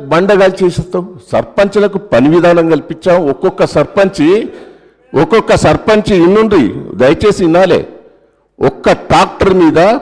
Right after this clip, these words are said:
మంచి సర్పంచులు ఒక్కొక్క ట్రాక్టర్ మీద ఉపాధి హామీ పథకంలో గతంలో ట్రాక్టర్ల కిరాయిలు వేరే వాళ్ళు పెట్టుకునేది, రోజుకు అరవై రూపాయలు ఇస్తారు, ట్రిప్కి అరవై ఇస్తారు. ఒక్కొక్క సర్పంచి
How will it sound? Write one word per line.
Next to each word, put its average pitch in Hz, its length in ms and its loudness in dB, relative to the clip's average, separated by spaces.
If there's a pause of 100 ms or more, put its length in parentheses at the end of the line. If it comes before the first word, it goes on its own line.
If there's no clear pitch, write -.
(640)
మంచి 190 380 0
సర్పంచులు 170 580 -2
ఒక్కొక్క - 280 -6 (100)
ట్రాక్టర్ 147 420 -2
మీద 131 160 0 (720)
ఉపాధి 185 500 2
హామీ 165 260 2 (100)
పథకంలో 160 380 -2 (100)
గతంలో 170 380 0 (100)
ట్రాక్టర్ల 170 440 -2 (100)
కిరాయిలు 156 400 0 (580)
వేరే 185 220 4
వాళ్ళు 196 180 2
పెట్టుకునేది, 131 500 -4 (760)
రోజుకు 175 420 0
అరవై 156 240 0
రూపాయలు 151 300 -2
ఇస్తారు, 123 220 -4 (140)
ట్రిప్కి 175 380 -2
అరవై 160 240 2
ఇస్తారు. 101 260 -6 (460)
ఒక్కొక్క 214 440 -2
సర్పంచి 190 460 0